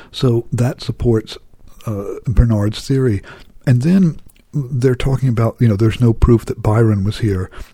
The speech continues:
At the bottom of twenty-nine fifteen, uh, Valentine says, "Are you talking about Lord Byron, the poet?" "No, you freaking idiot. We're talking about Lord Byron, the chartered accountant." "Oh, well,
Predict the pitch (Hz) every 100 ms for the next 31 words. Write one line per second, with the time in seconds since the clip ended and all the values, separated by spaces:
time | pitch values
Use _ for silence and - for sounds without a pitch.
0 | - 120 113 107 117 117 113 107 - -
1 | 123 113 107 117 110 - 117 107 107 -
2 | _ - 113 117 110 - 113 113 110 113
3 | 110 104 113 - 127 156 220 208 165 147
4 | 135 127 127 131 110 110 113 135 160 120
5 | - 117 135 151 - - _ _ - -
6 | - - - 123 139 104 95 - - -
7 | - 98 143 120 139 - - - - 135
8 | - 151 143 131 120 135 135 - 123 139
9 | 120 113 - - 139 131 123 - - 123
10 | 120 101 - - - - - - _ -
11 | 202 98 127 - 90